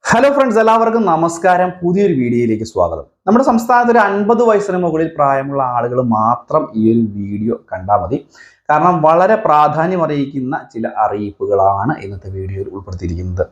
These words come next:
അൻപത് വയസ്സിന് മുകളിലേക്ക് പ്രായമുള്ള ആളുകൾക്കും, ഏഹ്, വളരെ വാർദ്ധക്യത്തിൽ ബുദ്ധിമുട്ടുന്ന ആളുകൾക്കും ഒക്കെ വളരെയധികം ഉപകാരപ്രദമായിട്ടുള്ള ചില കാര്യങ്ങളാണ് വീഡിയോയിൽ ഉൾപ്പെടുത്തുന്നത്.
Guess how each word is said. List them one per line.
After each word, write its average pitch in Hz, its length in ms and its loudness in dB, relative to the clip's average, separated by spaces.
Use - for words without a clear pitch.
അൻപത് 170 260 4
വയസ്സിന് 170 320 2
മുകളിലേക്ക് 147 540 0
പ്രായമുള്ള 139 440 2
ആളുകൾക്കും, 123 460 0
ഏഹ്, 117 220 4
വളരെ 127 280 6
വാർദ്ധക്യത്തിൽ 117 500 2
ബുദ്ധിമുട്ടുന്ന 113 420 -2
ആളുകൾക്കും 110 400 -2
ഒക്കെ 156 260 0
വളരെയധികം 147 360 4
ഉപകാരപ്രദമായിട്ടുള്ള 151 840 2
ചില 117 180 -4
കാര്യങ്ങളാണ് 110 480 -2
വീഡിയോയിൽ 98 220 -10
ഉൾപ്പെടുത്തുന്നത്. 87 480 -20